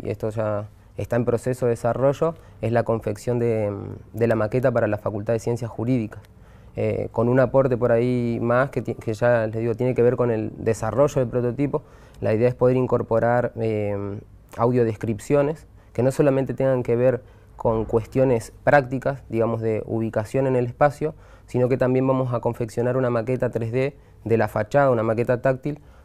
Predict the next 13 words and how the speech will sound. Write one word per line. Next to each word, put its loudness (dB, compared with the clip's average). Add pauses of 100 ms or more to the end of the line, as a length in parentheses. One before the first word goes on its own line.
para -2
que -2
las 0
personas, 0
digamos, -2
no 0
videntes, 2
los -2
videntes 0
puedan 2
obtener, -2
eh, -4
descripciones -2